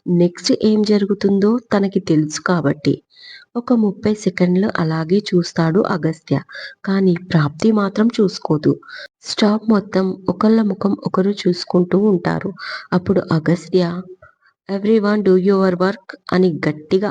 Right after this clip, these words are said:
అరుస్తాడు. అతని గొంతు వినగానే చటుక్కున వెనక్కి తిరిగి అగస్త్యని చూసి షాక్ అయిపోతుంది ప్రాప్తి. వెంటనే,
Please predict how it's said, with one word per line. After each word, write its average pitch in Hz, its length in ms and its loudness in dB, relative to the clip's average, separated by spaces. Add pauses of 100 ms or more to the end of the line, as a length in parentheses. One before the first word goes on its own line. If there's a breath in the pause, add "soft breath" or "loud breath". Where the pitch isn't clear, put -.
(140)
అరుస్తాడు. 165 580 -2 (1160)
అతని 175 380 0
గొంతు 156 400 0
వినగానే 175 580 0 (120)
చటుక్కున 175 600 -2
వెనక్కి 175 420 0
తిరిగి 165 320 -2 (140)
అగస్త్యని 165 600 0
చూసి 147 360 2 (520 loud breath)
షాక్ 175 400 2
అయిపోతుంది 175 640 2 (280)
ప్రాప్తి. 160 480 -4 (560 loud breath)
వెంటనే, 175 420 2